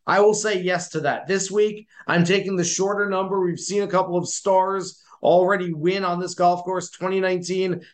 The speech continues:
Tiger Woods. Last year, Hideki Matsuyama. I'm not going far down the board, and I'm going with a guy who hasn't finished outside the top fifteen in his last six starts, which includes three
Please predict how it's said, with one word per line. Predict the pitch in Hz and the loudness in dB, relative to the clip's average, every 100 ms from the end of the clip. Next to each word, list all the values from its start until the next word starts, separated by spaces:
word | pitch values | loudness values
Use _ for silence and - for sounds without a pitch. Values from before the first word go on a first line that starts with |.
| - | -2
Tiger | 170 156 147 156 | 0 0 0 0
Woods. | 190 190 139 | 0 0 -4
Last | 143 160 180 175 | -4 -2 -2 -2
year, | 185 185 170 - - | 0 0 0 -6 -4
Hideki | 165 160 190 185 | 0 2 0 0
Matsuyama. | 175 170 170 170 170 170 175 170 | 0 0 -2 -4 0 0 0 -4
I'm | 147 160 | -6 -4
not | 160 180 180 | -2 -2 -2
going | 185 185 175 | -2 -2 -2
far | 175 170 175 | 0 2 2
down | 170 170 | 0 -2
the | |
board, | 156 151 170 180 - _ - | -4 0 0 0 -6 _ -4
and | 165 | 0
I'm | 170 160 | 2 4
going | 185 190 | 2 2
with | 190 | -2
a | 180 | -2
guy | 175 180 | 0 0
who | 175 | 0
hasn't | 175 151 175 | -2 -4 -10
finished | 175 185 170 - _ - - | -6 -4 -4 -8 _ -14 0
outside | 185 233 233 226 220 190 | 2 2 0 0 0 -2
the | 170 | -4
top | 185 190 - | -2 -2 -2
fifteen | 202 190 - 196 196 | -8 -6 -4 -4 -2
in | 190 170 | -2 -2
his | 156 | -2
last | 156 180 175 - | 0 0 0 -6
six | 202 - | -6 -6
starts, | - 185 190 185 - - _ | 0 2 2 -2 -12 -16 _
which | 165 175 | 0 2
includes | 170 165 185 208 208 - - | 2 2 0 0 -2 -10 -2
three | 170 208 226 220 | 0 0 -2 -6